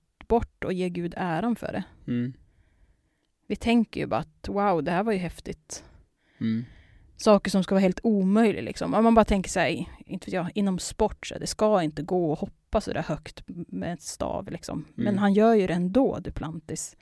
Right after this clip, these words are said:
Speaker 2: Mm.
Speaker 1: Eh, men det kanske,
Speaker 2: Men
Speaker 1: det
Speaker 2: vilken
Speaker 1: kanske är ett
Speaker 2: uppskattning
Speaker 1: mirakel.
Speaker 2: får han på Idrottsgalan
Speaker 1: Ja,
Speaker 2: för den
Speaker 1: eller
Speaker 2: sakens
Speaker 1: hur?
Speaker 2: skull?
Speaker 1: <laughs> Han
Speaker 2: Nej.
Speaker 1: får, får äta där kanske.
Speaker 2: Ja.
Speaker 1: <laughs>
Speaker 2: Ja. Nej, men exakt så. Alltså, någonstans så,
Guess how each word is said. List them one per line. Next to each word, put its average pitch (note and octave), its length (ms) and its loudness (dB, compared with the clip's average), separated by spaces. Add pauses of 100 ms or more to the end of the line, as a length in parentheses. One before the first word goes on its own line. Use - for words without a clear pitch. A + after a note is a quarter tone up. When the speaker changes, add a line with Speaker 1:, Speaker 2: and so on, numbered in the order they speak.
Speaker 2:
Mm. A2+ 260 -8 (680)
Speaker 1:
Eh, - 340 -8 (240)
men G#3+ 180 -4
det G#3+ 80 0
kanske, A#3 320 0
Speaker 2:
Men G#3 180 2 (1300)
Speaker 1:
det C#3 80 0
Speaker 2:
vilken E3+ 160 8
Speaker 1:
kanske C4 160 12
är C4 40 12
ett C4 100 8
Speaker 2:
uppskattning C4+ 480 12
Speaker 1:
mirakel. G3 160 10
Speaker 2:
får F3+ 80 10
han F3 280 6
på G#3 100 2
Idrottsgalan D#3+ 640 6
Speaker 1:
Ja, D4 60 12
Speaker 2:
för - 80 8
den D4 100 4
Speaker 1:
eller D4 140 12
Speaker 2:
sakens C#4 260 10 (100)
Speaker 1:
hur? A3+ 40 10
Speaker 2:
skull? A#2 260 2 (220)
Speaker 1:
<laughs> C#4+ 140 6
Han C4+ 140 8
Speaker 2:
Nej. C#3+ 100 0
Speaker 1:
får, A3+ 140 -2 (120)
får B3+ 80 0
äta B3+ 440 0
där A3 200 -2
kanske. - 320 -10 (120)
Speaker 2:
Ja. C#3 360 4
Speaker 1:
<laughs> A3+ 1300 -6
Speaker 2:
Ja. C3 340 -4 (540)
Nej, G#3 160 4
men B3+ 140 6
exakt C4 420 2
så. G3 160 6
Alltså, F3+ 260 2
någonstans F#3+ 480 4
så, E3 300 8